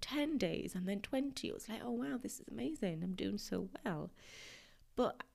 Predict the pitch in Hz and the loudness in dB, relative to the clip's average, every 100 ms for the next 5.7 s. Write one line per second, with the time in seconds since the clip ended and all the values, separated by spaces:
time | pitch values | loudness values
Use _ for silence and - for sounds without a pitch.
0 | - 226 220 214 214 214 214 233 226 220 | 0 4 6 6 6 4 6 6 8 10
1 | 208 208 208 - - - - - - - | 10 8 2 -12 -20 -20 -20 -20 -20 -20
2 | - - - - - - - - - 185 | -20 -14 -10 -10 -12 -16 -18 -20 -4 4
3 | 196 202 196 208 285 339 - - 277 269 | 8 8 8 6 6 2 -6 -4 0 2
4 | 277 277 - - 302 - - - 262 254 | 2 2 2 2 0 -2 -8 0 0 2
5 | 269 262 - - 254 269 | -2 -4 -2 2 6 4